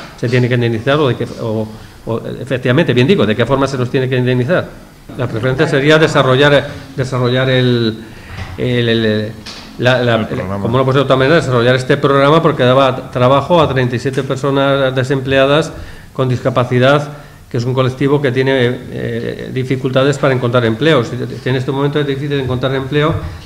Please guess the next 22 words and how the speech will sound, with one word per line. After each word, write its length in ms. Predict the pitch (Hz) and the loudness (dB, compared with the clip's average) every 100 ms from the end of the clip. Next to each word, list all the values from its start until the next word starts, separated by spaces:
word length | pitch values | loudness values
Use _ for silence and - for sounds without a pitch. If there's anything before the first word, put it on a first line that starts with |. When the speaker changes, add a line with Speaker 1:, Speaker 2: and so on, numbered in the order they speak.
| - | -8
Speaker 1:
las 140 | 127 | -6
personas 300 | 131 135 143 | -4 -4 -4
con 120 | 147 | -4
discapacidad 680 | 139 127 147 139 135 143 151 | -6 -6 -6 -6 -4 -2 -2
aún 140 | 135 131 | -6 -4
tienen 240 | 143 143 | -4 -2
mayor, 400 | 127 127 131 120 - - - - | 0 0 0 -2 -6 -16 -18 -4
mayor 240 | 123 127 | 0 0
dificultad 480 | 120 120 117 123 120 | 0 -2 0 -2 0
para 240 | 107 101 | -2 0
ello. 220 | 135 135 - - - - | 2 0 -2 -12 -14 -8
Eso 120 | 151 | -6
sería 260 | 143 139 147 | -2 2 2
lo 80 | |
que 80 | 143 | 2
nos 120 | 131 | 0
gustaría, 400 | 120 120 120 143 | 0 -2 0 0
pero 140 | 127 110 | 0 0
bueno, 220 | 110 139 | 0 0
veremos 260 | 113 113 110 | 0 -2 0
a 40 | |
verlo 260 | 113 117 | 0 0